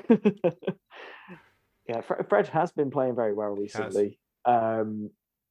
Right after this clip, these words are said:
Speaker 2: and in the Sky game, you could probably actually almost consider him as a serious asset in
Speaker 1: Yeah.
Speaker 2: comparison to maybe other games. <laughs>
Speaker 1: Yeah, a hundred percent. Like, it's not crossed my mind, um, about going for Fred, but I thought I'd check out kind of how he'd been getting on this season. And he,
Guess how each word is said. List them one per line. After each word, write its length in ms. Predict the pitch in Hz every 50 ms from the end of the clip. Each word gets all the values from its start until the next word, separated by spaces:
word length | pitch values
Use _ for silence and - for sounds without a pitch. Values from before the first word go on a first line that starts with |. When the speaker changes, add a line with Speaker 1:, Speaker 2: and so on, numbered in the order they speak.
| - 131
Speaker 2:
and 140 | 127 120
in 100 | 123 131
the 60 | 127 117
Sky 300 | - - 190 185 180 143
game, 280 | - 110 104 110 110 113
you 80 | 113
could 180 | - - - -
probably 300 | - - 170 147 143 139
actually 380 | 131 127 - - - 131 127
almost 280 | 123 131 127 123 117 -
consider 360 | - 120 - 131 107 123 117
him 80 | 120 117
as 100 | 110 104
a 60 | 107
serious 500 | - - 135 123 113 110 110 - - - _ _ -
asset 400 | 117 113 110 - - 98 98 - - _ _ _ _ -
in 80 | 135 123
Speaker 1:
Yeah. 40 | 120
Speaker 2:
comparison 600 | 110 - 117 104 110 107 104 101 98 - 98 101
to 120 | - - 104
maybe 240 | 107 107 104 107 110
other 160 | 110 104 107
games. 200 | - - - - - -
<laughs> 100 | - - 156
Speaker 1:
Yeah, 340 | 160 165 160 139 120 139
a 40 | 139
hundred 280 | 123 139 151 147 147 139
percent. 400 | 147 120 - 143 139 127 123 -
Like, 200 | 127 127 117 113
it's 220 | 123 127 - -
not 260 | 147 143 139 135 -
crossed 380 | - - - 135 123 - - -
my 120 | 135 123
mind, 520 | 120 120 120 117 113 110 104 104 107 107 _ _ _ _ _ -
um, 380 | 113 110 110 107 107 107 107
about 300 | 107 107 107 107 101 107
going 240 | 120 113 110 110 107
for 120 | - - 110
Fred, 300 | - - 90 92 98 - _
but 240 | - 113 104 - _ _ _ _ _ _ _ _ _
I 120 | - 117 117
thought 400 | - - - 170 185 208 - -
I'd 220 | 135 131 - _
check 340 | - - - 135 123 - - -
out 280 | 123 120 117 - _ _
kind 160 | - - 120 120
of 80 | 117 -
how 180 | 131 123 120 113
he'd 140 | 113 113
been 200 | - 123 117 117
getting 260 | 113 - - - 120 120
on 200 | 117 117 113 110
this 160 | 110 - -
season. 500 | - - 117 117 107 - 110 110 110 113
And 260 | 127 131 131 135 131
he, 180 | - 165 165